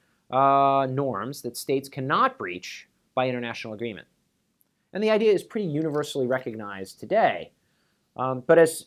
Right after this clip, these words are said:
uh, Anthony Ost's scholarship has highlighted, the concept was originally highly controversial in the Vienna Convention negotiations, with the French government being prominent in its opposition. Nonetheless, the conference successfully resulted in the conclusion of Article fifty-three,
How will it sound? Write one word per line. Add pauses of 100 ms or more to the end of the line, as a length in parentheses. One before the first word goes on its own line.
uh,
Anthony
Ost's
scholarship
has
highlighted,
the
concept
was
originally
highly
controversial
in
the
Vienna
Convention (100)
negotiations, (340)
with
the
French
government
being
prominent
in
its
opposition. (800)
Nonetheless,
the
conference
successfully
resulted
in
the
conclusion
of
Article
fifty-three,